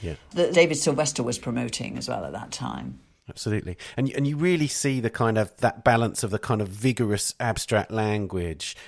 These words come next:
Speaker 1: and that directness, that sort of almost brutal figuration in, in Mister Sebastian, don't you? With the,
Speaker 2: Mm.
Speaker 1: the arrows particularly have that kind of brilliant kind of geometry about them.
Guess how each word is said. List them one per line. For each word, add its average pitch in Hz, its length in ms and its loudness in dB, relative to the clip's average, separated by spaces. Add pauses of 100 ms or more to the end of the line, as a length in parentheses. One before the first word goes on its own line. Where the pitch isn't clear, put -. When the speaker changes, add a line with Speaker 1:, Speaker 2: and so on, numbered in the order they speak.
(120)
Speaker 1:
and 104 440 2 (240)
that - 240 0
directness, 107 800 -2
that - 180 0
sort 113 120 -2
of 113 60 0
almost 113 300 0
brutal 107 680 0 (280)
figuration 107 680 2
in, 104 160 0
in 107 440 -2
Mister 110 280 -2
Sebastian, 98 460 0
don't 104 200 0
you? 104 80 -2
With 101 140 -2
the, 143 80 0
Speaker 2:
Mm. 120 100 -2
Speaker 1:
the 120 140 4
arrows 117 400 6
particularly - 460 -6
have 101 140 0
that - 200 -2
kind 98 180 -2
of 95 180 -4 (280)
brilliant 113 480 2
kind 101 200 2
of 92 120 -4
geometry 107 680 0
about 82 380 -4
them. 76 320 -8